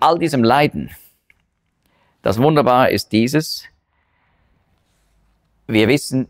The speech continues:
Jesus Christus kommt bald. Und diejenigen, die Jesus Christus als ihren persönlichen Retter kennen, die dürfen wissen, die Entrückung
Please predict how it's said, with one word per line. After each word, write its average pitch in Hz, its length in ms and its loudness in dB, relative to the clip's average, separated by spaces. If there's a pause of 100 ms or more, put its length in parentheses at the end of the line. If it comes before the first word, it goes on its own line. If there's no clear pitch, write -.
(140)
Jesus 135 460 -2
Christus - 600 -4
kommt 98 320 -6
bald. 69 380 -4 (880)
Und 110 320 -2 (320)
diejenigen, 165 460 0
die 101 120 -4
Jesus 139 280 -2
Christus 147 340 -4
als 101 140 -2
ihren 104 240 0
persönlichen 117 500 -2
Retter 80 380 -2
kennen, 127 420 -6 (420)
die 92 60 -6
dürfen 110 300 0
wissen, 165 420 -2 (320)
die 117 60 -2
Entrückung 196 760 0